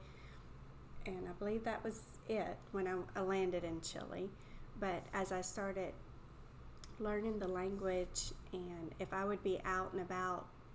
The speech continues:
like at a grocery store or a little, uh, shop, um, they call 'em almacenes, to purchase, like, vegetables or bread, uh, someone was always willing to help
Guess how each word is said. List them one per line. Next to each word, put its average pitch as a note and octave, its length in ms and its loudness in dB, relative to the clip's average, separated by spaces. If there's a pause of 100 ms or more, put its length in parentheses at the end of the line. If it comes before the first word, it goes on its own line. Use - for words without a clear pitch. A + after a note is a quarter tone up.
(540)
like E3+ 180 -6
at F3 80 0
a E3+ 60 0
grocery A3 540 2
store G#3 680 2
or E3+ 160 0
a F3 80 0
little, F#3 520 2
uh, F3 200 0
shop, A3+ 560 4 (400)
um, F3+ 260 -2
they F#3+ 100 0
call F#3+ 340 0
'em F#3 200 2
almacenes, G3+ 1120 2
to F#3+ 440 -2 (440)
purchase, G3 460 2
like, F3+ 340 -2
vegetables F#3+ 960 0
or F3+ 80 0
bread, G#3+ 460 -2 (640)
uh, G#3+ 160 8 (100)
someone G#3+ 540 4
was F#3 220 2
always F#3 520 2
willing F#3 300 0
to F#3+ 100 -4
help F3+ 360 -2